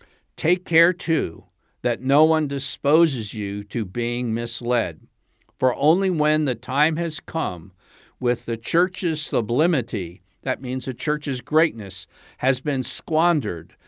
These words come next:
and the true faith crushed underfoot, this is what is understood to be the revolt or the falling away or the apostasy that will happen in the time of the accursed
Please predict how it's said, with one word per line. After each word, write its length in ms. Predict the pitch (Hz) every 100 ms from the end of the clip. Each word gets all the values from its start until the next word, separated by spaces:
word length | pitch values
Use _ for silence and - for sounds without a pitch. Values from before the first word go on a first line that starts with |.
| _ -
and 180 | 131
the 80 | 127
true 340 | 123 - 185 190
faith 460 | - 160 147 -
crushed 560 | - - 175 175 - 156
underfoot, 800 | 147 147 139 - 180 156 76 _ _ _ _ _
this 260 | 117 160 165
is 160 | 147 135
what 180 | 139
is 140 | 139 120
understood 1000 | 127 127 120 - - 175 160 101 92 - _ _ _
to 120 | -
be 240 | 107 123 120
the 140 | 123
revolt 640 | 120 123 123 147 90 - - _
or 160 | - 110
the 100 | 107
falling 460 | - 120 127 135
away 600 | 143 139 147 123 85 73 _ _ _
or 220 | - 107
the 120 | 110 123
apostasy 1040 | 120 - 151 139 - 113 - 98 85 90 _ _ - -
that 240 | 127 131
will 140 | 127 110
happen 580 | 175 165 139 101 92 - _ _ -
in 200 | 127 113
the 140 | 107
time 600 | 104 - 156 113 98 95 - _ -
of 180 | 123
the 160 | 107 113
accursed 720 | 110 - 120 113 107 -